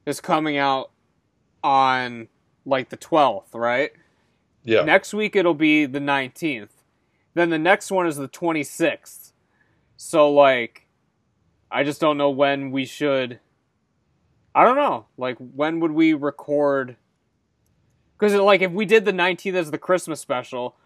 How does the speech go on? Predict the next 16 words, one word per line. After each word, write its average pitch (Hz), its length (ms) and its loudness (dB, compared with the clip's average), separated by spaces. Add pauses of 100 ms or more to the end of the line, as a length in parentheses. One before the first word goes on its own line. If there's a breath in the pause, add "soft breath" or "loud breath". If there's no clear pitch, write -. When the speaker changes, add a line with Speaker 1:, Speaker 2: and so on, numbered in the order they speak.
(140)
Speaker 1:
I'm 156 120 0
assuming 214 420 -4
we're 175 100 0
recording 165 680 0
the 143 160 -4
other 160 260 0
one 143 200 -2
before 147 460 -2
Christmas, 127 580 -8
right? 123 340 -2 (1160)
Or 123 320 -4
I 117 140 -2
don't, 120 220 -6 (480)
I 107 80 -18
don't 101 160 -14
know. 95 200 -18